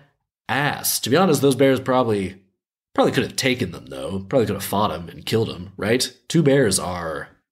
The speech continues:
formidable. And these two guys just have, like, a couple dogs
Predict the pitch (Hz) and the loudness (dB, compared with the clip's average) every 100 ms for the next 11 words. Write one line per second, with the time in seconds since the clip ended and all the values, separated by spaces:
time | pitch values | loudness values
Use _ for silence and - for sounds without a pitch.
0 | _ _ _ _ _ - 131 117 113 113 | _ _ _ _ _ -2 0 2 4 4
1 | 104 92 57 50 - _ _ _ _ _ | 2 -2 -8 -14 -20 _ _ _ _ _
2 | - 95 95 98 104 101 104 85 73 - | -2 2 2 2 2 2 2 2 -2 -2
3 | 85 - 90 82 87 78 - 101 101 78 | -2 0 -2 -4 -8 -8 -8 -6 -6 -8
4 | 69 71 76 95 98 - - | -6 -6 -6 -4 0 0 -2